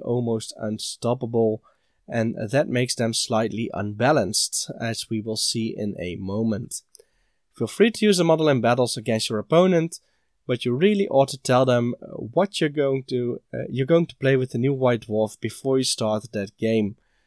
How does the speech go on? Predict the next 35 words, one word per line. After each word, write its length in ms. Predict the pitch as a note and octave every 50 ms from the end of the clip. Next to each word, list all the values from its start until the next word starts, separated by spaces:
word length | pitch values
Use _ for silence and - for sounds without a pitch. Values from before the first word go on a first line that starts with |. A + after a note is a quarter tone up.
| _ _ _ _ _ _ -
That 140 | A#2 A2 F2
way 100 | G#2+ A2+
your 80 | A2 G#2+
fellow 300 | - - F3+ G3 G3+ F3+
gamer 340 | D#3+ D#3+ D#3+ E3 D#3+ D#3
can 260 | D3+ - - B2+ A#2+ G#2+
bring 200 | A#2 A#2 A#2 A#2
his 220 | A2+ G#2+ - -
most 280 | A2 G#2+ G#2+ - - -
powerful 440 | D3+ E3 F3+ E3+ - - D3+ D3
and 160 | C3+ A#2+ A2+ A2
deadly 280 | C#3 E3 G3 F3+ D3+
models 380 | C3+ B2 B2 B2 B2+ B2 - -
for 180 | - - A#2+
these 340 | A2+ A#2 A2+ G#2+ - - -
three 200 | - - D#3+ D#3
mighty 280 | C#3+ C3 B2 B2 - - - -
dwarfs 280 | A#2 A2+ G#2+ A2+ -
to 80 | - B2+
pit 240 | - - B2 G#2+ -
their 100 | - A2
skills 380 | - - - A#2+ A2 G#2+ -
against. 540 | G#2 - G#2+ G2 F#2+ F#2+ - - - - - _ _ _ _ _ _ _ _ -
Greater 240 | G#2+ A2+ - -
dream, 640 | A2 A#2 C#3 E3+ G3 G3+ G#3 G#3+ A#3 A3+ F#3+ - - _ - A#2
greater 440 | G#2+ A#2+ B2+ C#3+ C#3+ - B2+ A#2
demons, 580 | A2 G#2+ G#2+ B2 C3 C3+ C3 B2 B2 A#2+ - - - -
dragons, 520 | A2 A2+ A#2+ B2 B2+ B2+ A#2+ A#2+ A#2 -
and 120 | - A#2 G#2+
special 340 | - - A#2 A2+ - A2 -
characters 520 | - C3 B2 B2 A#2+ - C3 A#2 - -
are 200 | A2 G#2 G#2 - -
all 220 | D#3+ F3 F3+ F3+
fair 340 | - - - B2+ B2 A#2+ B2
game. 400 | - - A2+ A2 G#2+ G#2 F#2+